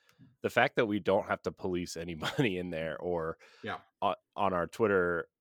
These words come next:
Speaker 1: following or anything is just like, ah, thank you.
Speaker 2: Yeah.
Speaker 1: Thank you.
Speaker 2: Uh,
Speaker 1: Josh
Speaker 2: yeah.
Speaker 1: and I appreciate that so much.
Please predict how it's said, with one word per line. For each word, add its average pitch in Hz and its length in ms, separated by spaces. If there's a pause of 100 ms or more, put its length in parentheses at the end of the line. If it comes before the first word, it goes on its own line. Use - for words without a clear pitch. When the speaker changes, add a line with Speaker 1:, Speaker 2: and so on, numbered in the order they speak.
(140)
Speaker 1:
following 85 560
or 82 80
anything 82 360
is 85 160
just 95 180
like, 71 260 (120)
ah, - 200 (960)
thank 101 280
you. 73 180 (800)
Speaker 2:
Yeah. 87 180 (300)
Speaker 1:
Thank 87 220
you. 69 100 (220)
Speaker 2:
Uh, 80 180
Speaker 1:
Josh 110 240
Speaker 2:
yeah. - 60
Speaker 1:
and 135 80
I 131 140 (180)
appreciate 104 640
that 95 280
so 107 400
much. 101 540